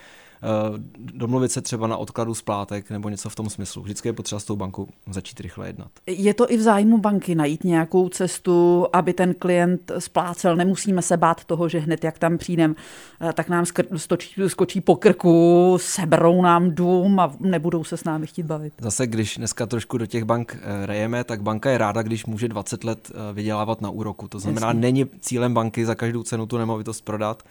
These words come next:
Speaker 1: ale je cílem banky mít klienta, který bude schopný splácet. To znamená, není to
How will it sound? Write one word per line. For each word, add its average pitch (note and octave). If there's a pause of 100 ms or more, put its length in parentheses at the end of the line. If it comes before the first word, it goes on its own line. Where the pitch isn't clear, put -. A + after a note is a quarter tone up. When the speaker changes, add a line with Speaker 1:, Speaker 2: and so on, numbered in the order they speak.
(500)
Speaker 1:
ale A#2+
je B2+
cílem A#2+
banky G#2+ (220)
mít G#2+
klienta, G#2+
který G#2+
bude G#2 (180)
schopný -
splácet. -
To G2
znamená, G#2+
není A2
to G#2+